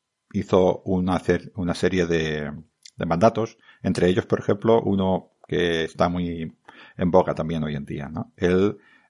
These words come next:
eh, obligaba a los propietarios de los edificios que estaban en la vía pública a, a que limpiaran la zona correspondiente a sus muros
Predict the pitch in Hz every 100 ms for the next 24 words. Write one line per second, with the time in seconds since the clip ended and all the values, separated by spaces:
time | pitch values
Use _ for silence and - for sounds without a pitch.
0 | _ 95 87 82 90 85 87 95 95 87
1 | 92 87 - 90 82 92 87 87 85 85
2 | 82 - 110 98 139 - _ _ _ -
3 | - 90 82 82 80 78 80 - 110 95
4 | - 139 - 110 98 - 117 - 92 90
5 | 101 - _ _ 85 95 92 98 90 -
6 | 87 82 71 - 90 - 98 92 85 117
7 | -